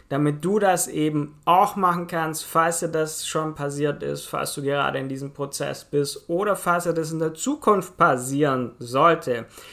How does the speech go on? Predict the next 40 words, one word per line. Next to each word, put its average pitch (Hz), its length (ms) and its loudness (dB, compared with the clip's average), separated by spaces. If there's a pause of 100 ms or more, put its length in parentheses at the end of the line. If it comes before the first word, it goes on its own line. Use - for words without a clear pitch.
(140)
Das 151 160 -4
heißt, 208 300 4
wir 208 100 4
werden 185 240 4
in 170 120 2
der 147 180 4
heutigen 185 400 2
Podcast-Folge 165 960 0
uns 143 180 -6
anschauen, 170 640 2 (420)
die 160 100 -2
besten 214 480 2
Strategien, 180 840 0
mit 147 180 -2
der 147 160 4
man 156 200 -2
eben 139 340 -4
ein 127 140 -10
plattes 147 760 0
Trading-Konto 131 1080 2
wiederherstellen 131 1000 0
kann, 117 300 -8
falls 131 460 -6
dir 131 120 -2
das 120 480 -6
passiert. 131 520 -8 (520)
Und 156 60 0
damit 233 260 6
herzlich 214 360 2
willkommen 202 400 2
zu 196 120 -2
einer 170 300 2
neuen 160 400 2
Podcast-Folge 143 840 -2
von 120 280 -6
Forex 143 520 -4
Impuls, 127 480 -2
heute 131 280 0
mit 120 280 -4
mir, 139 580 4